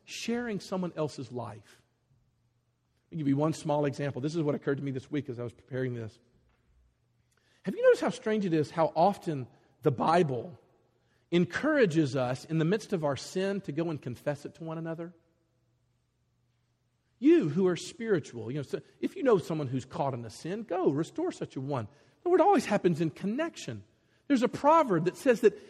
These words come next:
he who conceals a matter harms himself, but whoever confesses his sins is healed. <laughs> Why do we have that wisdom coming from the Bible?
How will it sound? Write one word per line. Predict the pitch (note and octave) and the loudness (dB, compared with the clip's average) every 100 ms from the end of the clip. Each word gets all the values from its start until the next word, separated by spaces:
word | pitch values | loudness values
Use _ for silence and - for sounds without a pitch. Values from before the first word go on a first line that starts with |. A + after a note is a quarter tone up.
| - | -10
he | - E4 | 2 6
who | G#3 | 6
conceals | - A3 G3+ - - C4 C4 G#3 D#3+ | 4 0 0 -2 -4 2 4 4 2
a | D#3 | 0
matter | D#3+ F#3 A#3 D#3 A2+ - - | 2 2 2 0 -4 -10 -16
harms | - A#3 G#3+ D3 | -6 -2 0 0
himself, | C3+ A#2 - - F#3 A#2 E2+ - - _ _ _ _ _ _ _ - | -4 -6 -10 -4 -2 -2 -6 -20 -20 _ _ _ _ _ _ _ 0
but | G3+ | 2
whoever | F#3 A#3 C4 A3+ | 6 6 6 6
confesses | - G3 - F4 F4 C#4+ F#3 | 2 0 0 0 0 -2 -2
his | G3 - | -2 -4
sins | - F4+ D4+ G3+ - - G2+ | -2 0 2 0 -4 -20 -20
is | F2 | -20
healed. | - - D3 D3 G2 - - _ _ _ _ _ _ _ _ _ _ - | -18 -8 -2 0 -2 -6 -20 _ _ _ _ _ _ _ _ _ _ -10
<laughs> | - - _ _ _ _ | -10 -14 _ _ _ _
Why | - A4 | 4 6
do | G#4 | 6
we | E4 | 4
have | C4 | 0
that | E3+ C#3+ | -2 0
wisdom | D3+ C#3+ C3+ | 0 0 -4
coming | - C#3 B2 | -8 -6 -6
from | B2+ | -8
the | A#2+ | -6
Bible? | A#2 A2+ A2 | -4 -4 -6